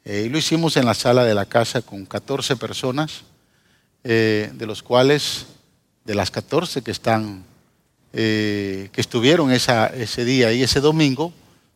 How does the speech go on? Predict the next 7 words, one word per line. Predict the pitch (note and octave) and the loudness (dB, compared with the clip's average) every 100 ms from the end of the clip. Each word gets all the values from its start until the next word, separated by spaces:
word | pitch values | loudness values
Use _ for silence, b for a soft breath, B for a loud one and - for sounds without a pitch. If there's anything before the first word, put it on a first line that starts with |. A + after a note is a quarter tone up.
| _ | _
solo | - B2 B2+ B2 A#2+ | -4 0 2 2 0
está | C3+ A2+ - A#2+ A#2+ A#2 A2 - | -4 -4 2 4 6 4 2 -2
todavía | B2 A2+ A#2+ B2 A#2+ A2 G2+ - | -2 0 0 2 4 4 0 -4
mi | A2+ | -6
hermana | A2+ B2 B2+ | 0 2 4
Elisa, | A#2+ D#3+ - C3 C3+ - _ _ _ _ _ _ _ _ _ _ | 4 2 0 -2 -2 -12 _ _ _ _ _ _ _ _ _ _
eh, | A2 A2 G#2+ G#2 G#2 | -4 -2 -2 -4 -8